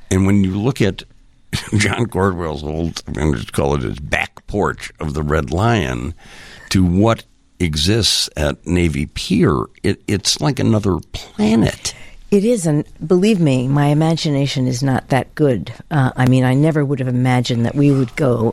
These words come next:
Speaker 2: from the, the deck of the pub to this magnificent building on Navy Pier. There, there was, I couldn't have, but Bruce was with us, and, and many actors in this show,
Speaker 1: Oh,
Speaker 2: by the
Speaker 1: no,
Speaker 2: way.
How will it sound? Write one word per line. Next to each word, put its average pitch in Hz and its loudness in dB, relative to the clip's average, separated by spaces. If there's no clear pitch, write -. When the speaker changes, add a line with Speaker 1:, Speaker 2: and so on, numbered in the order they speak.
Speaker 2:
from 143 -2
the, - -12
the 139 -2
deck 135 0
of 123 -4
the 131 -4
pub 117 -2
to 170 4
this 127 -4
magnificent 131 0
building 123 0
on 120 4
Navy 117 2
Pier. 135 2
There, 120 2
there 143 2
was, 127 -4
I - -10
couldn't 127 0
have, 113 -4
but 143 0
Bruce 151 2
was 160 2
with 185 2
us, - -4
and, 135 2
and 135 4
many 196 2
actors 131 -4
in 175 4
this 165 2
show, 147 2
Speaker 1:
Oh, 101 2
Speaker 2:
by 117 0
the - -2
Speaker 1:
no, 95 2
Speaker 2:
way. 110 0